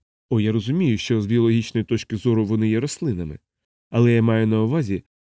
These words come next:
що вони не турбуються про окремих особин, а ці особини теж не сильно дбають про себе. Поодинці вони мають щось, що з натяжкою можна назвати інтелектом, але коли вони об'єднуються, то їхня поведінка вже більше схожа на осмислену.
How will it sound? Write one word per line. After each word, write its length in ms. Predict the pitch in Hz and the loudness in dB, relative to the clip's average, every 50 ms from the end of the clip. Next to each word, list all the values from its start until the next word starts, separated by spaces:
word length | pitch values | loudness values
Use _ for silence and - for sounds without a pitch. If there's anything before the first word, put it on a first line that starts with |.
| _ _ | _ _
що 200 | - - 135 120 | -2 0 0 2
вони 180 | 117 123 127 | 4 2 2
не 120 | 120 117 113 | 2 2 0
турбуються 540 | - 127 123 131 165 185 151 110 - 117 104 | 0 -2 -2 0 0 0 0 0 0 -4 -4
про 160 | - 113 117 | 0 -2 -2
окремих 440 | 110 - - 117 113 110 107 - - | -2 0 -2 -2 0 0 -2 -4 -6
особин, 500 | - 135 123 - - 160 104 95 92 - - _ _ _ _ _ _ _ | -6 -6 -6 -4 -4 -4 -4 -4 -6 -8 -10 _ _ _ _ _ _ _
а 100 | - 110 | -6 -4
ці 180 | - - - 113 | -4 -2 0 0
особини 520 | 107 98 - 156 165 151 131 107 101 87 - _ _ _ | 0 0 -2 -4 -2 0 0 0 -2 -2 -6 _ _ _
теж 220 | - 196 196 - | -2 -2 -2 0
не 80 | - 113 | -2 -4
сильно 300 | - - 143 131 117 110 | -2 0 0 0 0 0
дбають 360 | 98 98 110 117 107 104 95 | -2 -2 0 0 0 -2 -2
про 120 | - 120 127 | -4 -6 -6
себе. 360 | - - - 85 78 90 - - _ _ _ _ _ _ _ _ _ _ _ _ | -6 -8 -10 -10 -10 -14 -18 -20 _ _ _ _ _ _ _ _ _ _ _ _
Поодинці 540 | - 120 120 117 113 175 202 180 - - | 2 2 4 4 2 2 0 0 -2 -2
вони 200 | 120 123 127 127 | 0 0 2 2
мають 260 | 123 127 123 120 117 - | 2 2 2 0 0 -2
щось, 340 | - - 160 165 165 - _ _ _ _ | -4 -4 -4 -4 -4 -6 _ _ _ _
що 160 | - - 127 | -4 -2 0
з 40 | 113 | 2
натяжкою 480 | 127 120 - - 180 175 - - 131 117 | 2 0 0 -2 -4 -4 -2 -2 0 0
можна 260 | 120 120 107 - 120 | 0 0 0 0 0
назвати 400 | 117 120 107 113 123 117 - 127 | 0 0 0 0 -2 -2 -2 -4
інтелектом, 720 | - 135 120 113 - 151 160 156 120 - - - 90 87 - _ _ _ _ _ _ _ _ _ - | -4 -4 -4 -2 -2 -2 -2 -2 -2 -4 -6 -10 -12 -12 -12 _ _ _ _ _ _ _ _ _ 0
але 200 | 113 120 123 117 | 2 2 2 4
коли 260 | - 131 123 123 120 | 4 4 4 4 4
вони 220 | 110 120 117 117 | 4 2 2 2
об'єднуються, 640 | 113 101 107 123 160 143 - 113 104 - - 104 98 - _ _ _ _ | 2 2 0 0 0 0 0 -2 -2 -2 -4 -6 -6 -6 _ _ _ _
то 100 | - 127 | 2 4
їхня 300 | 120 123 117 - 135 123 | 4 4 2 0 -2 0
поведінка 520 | 110 117 120 120 107 131 143 139 - 120 | 2 2 2 2 2 0 0 0 0 0
вже 160 | 107 101 120 | 2 2 2
більше 320 | 113 110 123 107 - 127 117 | 2 2 0 0 0 -2 -4
схожа 320 | - - 123 117 104 117 | -2 0 0 0 2 2
на 120 | 113 127 143 | 2 2 0
осмислену. 640 | 143 - - 151 107 - - 95 90 87 85 - | -2 -2 -4 -4 -6 -4 -6 -8 -10 -10 -10 -14